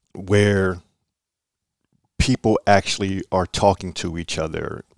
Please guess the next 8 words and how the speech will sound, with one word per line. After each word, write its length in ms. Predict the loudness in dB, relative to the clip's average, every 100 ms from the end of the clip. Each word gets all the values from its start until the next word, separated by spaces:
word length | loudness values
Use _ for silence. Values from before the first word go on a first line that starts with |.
| _
getting 320 | -2 0 0 -4
to 60 |
know 240 | -6 -2 -2
each 220 | -2 -6
other, 300 | -6 -8 -10
friendships 640 | -10 -2 -2 -2 -6 -4 -6
forming. 540 | -4 -6 -6 -12 -16 _ _ _ _ _ _ 2
And 520 | 4 4 2 -4